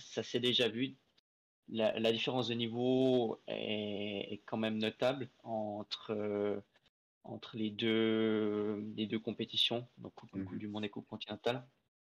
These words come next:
Speaker 1: Mais il a montré de, de bons résultats à, à Visois en début de saison. Donc je pense que, qu'il, qu'il va être, qu'il va être présent. Je pense que ton pronostic est, est, est réaliste.
Speaker 2: Réponse le,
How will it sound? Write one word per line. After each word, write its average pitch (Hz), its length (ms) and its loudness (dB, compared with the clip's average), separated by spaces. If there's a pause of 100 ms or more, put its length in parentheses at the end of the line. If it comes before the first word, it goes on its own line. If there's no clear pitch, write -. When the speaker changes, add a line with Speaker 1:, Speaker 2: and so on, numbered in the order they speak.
(580)
Speaker 1:
Mais 135 300 2
il 135 140 6
a 127 80 8
montré 131 320 2
de, 131 120 0
de 120 120 2
bons 135 180 2
résultats 131 800 4
à, 110 60 0
à - 120 0
Visois 117 500 -2 (360)
en 110 360 -2
début 110 260 -2
de - 60 -16
saison. 110 380 -2
Donc 113 220 -6
je 110 80 -6
pense 127 320 -4
que, 107 420 -2 (840)
qu'il, 110 320 -6
qu'il 123 180 -2
va 117 140 4
être, - 340 -2
qu'il 117 160 -2
va 117 60 4
être 120 160 -2
présent. 110 440 -2
Je - 160 -8
pense 120 200 0
que 127 80 -6
ton 117 160 -4
pronostic - 560 -4
est, - 580 -4
est, 113 720 2
est 113 60 2
réaliste. 113 520 0 (640)
Speaker 2:
Réponse 98 420 2
le, 82 800 2